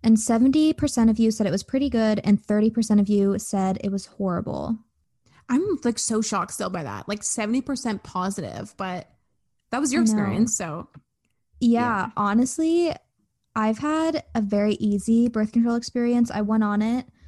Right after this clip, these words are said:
Speaker 1: when I was in high school. I think I probably was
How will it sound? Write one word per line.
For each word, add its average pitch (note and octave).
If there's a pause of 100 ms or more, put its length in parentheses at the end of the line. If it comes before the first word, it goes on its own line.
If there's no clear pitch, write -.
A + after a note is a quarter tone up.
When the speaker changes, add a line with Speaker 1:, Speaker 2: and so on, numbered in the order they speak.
(360)
Speaker 1:
when A3
I G#3
was G3+
in A3+
high G3+
school. A#3+
I A#3+
think A#3
I B3
probably A3
was -